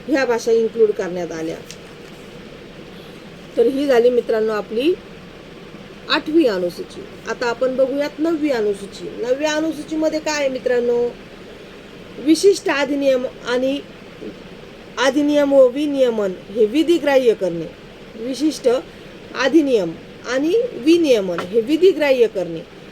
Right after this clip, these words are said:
तर ही अनुसूची का जोडण्यात आली आणि केव्हा जोडण्यात आली?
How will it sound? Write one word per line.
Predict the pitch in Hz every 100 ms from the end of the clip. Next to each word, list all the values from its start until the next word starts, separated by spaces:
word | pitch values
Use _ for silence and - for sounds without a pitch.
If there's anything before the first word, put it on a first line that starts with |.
| - - -
तर | 254
ही | 254 262
अनुसूची | 359 330 330 285 269 294 294
का | - 320
जोडण्यात | 302 294 285 277 254
आली | 240 247 240
आणि | 233 247
केव्हा | - 320 311
जोडण्यात | 269 247 233 226
आली? | 226 220 220